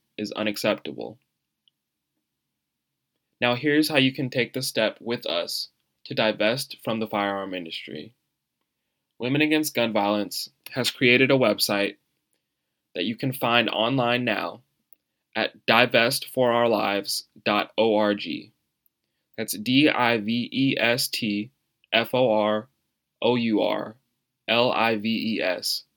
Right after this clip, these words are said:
dot O R G. The website provides concise information on divestment and also includes links to more detailed and specific information that will help you align your shopping, banking,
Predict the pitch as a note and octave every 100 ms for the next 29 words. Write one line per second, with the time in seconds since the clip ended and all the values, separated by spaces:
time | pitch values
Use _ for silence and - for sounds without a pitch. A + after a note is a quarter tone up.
0 | _ _ - G#2+ - G#2 G2+ G2+ G2+ -
1 | - - _ _ _ _ _ _ _ _
2 | _ _ _ _ _ _ - B2 B2 C3
3 | - D3 D3 - E3 C#3 B2 G#2+ G#2+ G#2
4 | - - _ - A#2+ - A2+ B2+ C3+ A#2
5 | C3+ C3 G#2+ G#2 A2 G#2 A2 - _ _
6 | _ - A2+ A2 A2 G#2 G2 - G2 G2+
7 | - _ _ _ _ A#2+ G2 A#2+ C3+ D3
8 | C#3 C3+ B2+ A2+ A2 A#2 A2+ - - _
9 | C3+ A#2 A2 G#2+ A#2 A#2 C#3+ B2 A#2+ A#2
10 | - A2 - C3 C3+ G#2 G2 - G2 G2
11 | F2 - - - _ _ _ _ - A2+
12 | A#2 A2+ C3+ C#3 C#3 B2+ A2 A2 A2+ A2
13 | A2 A2 - A2 A2 B2+ B2+ C#3 C#3 -
14 | G#2+ G#2 G#2+ G#2 G#2+